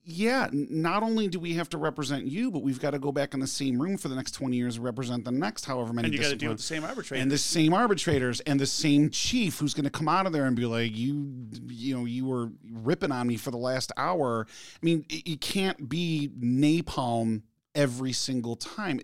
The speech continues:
Speaker 1: There's a process. This is the process. It's nothing personal. Then you get to arb and you have at it.
Speaker 2: Yeah, I have
Speaker 1: So
Speaker 2: no problem with, with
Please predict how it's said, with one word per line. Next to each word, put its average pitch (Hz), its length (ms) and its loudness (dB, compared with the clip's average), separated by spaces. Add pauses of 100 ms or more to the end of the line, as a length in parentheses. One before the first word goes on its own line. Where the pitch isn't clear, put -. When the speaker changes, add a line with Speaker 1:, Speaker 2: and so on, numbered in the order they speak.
Speaker 1:
There's 127 260 0
a 127 60 0
process. 180 840 -2 (360)
This 139 260 0
is 127 100 -2
the 123 80 -4
process. 127 560 -2
It's 127 140 -8
nothing 127 320 -4
personal. 202 480 -6
Then 180 180 -2
you 165 60 0
get 160 180 -4
to 165 120 -2
arb 160 240 0
and 151 120 -2
you 156 80 0
have 160 220 -2
at 165 240 -4
it. - 120 -14 (140)
Speaker 2:
Yeah, 147 160 -4
I 160 40 0
have 160 180 0
Speaker 1:
So - 40 -8
Speaker 2:
no 180 160 -6
problem 160 500 -10
with, 123 340 -12
with 117 300 -14